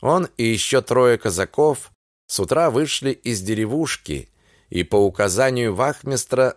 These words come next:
расположились в конце кукурузного поля неподалёку от дороги.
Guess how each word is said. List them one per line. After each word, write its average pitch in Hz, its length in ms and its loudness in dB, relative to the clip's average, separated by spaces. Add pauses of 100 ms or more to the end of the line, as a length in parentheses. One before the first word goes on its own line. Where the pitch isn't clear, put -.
(120)
расположились 117 1080 0
в - 80 -12
конце 87 400 -2
кукурузного 95 760 -2
поля 135 520 0 (540)
неподалёку 98 800 0
от 110 180 -6
дороги. 65 600 -4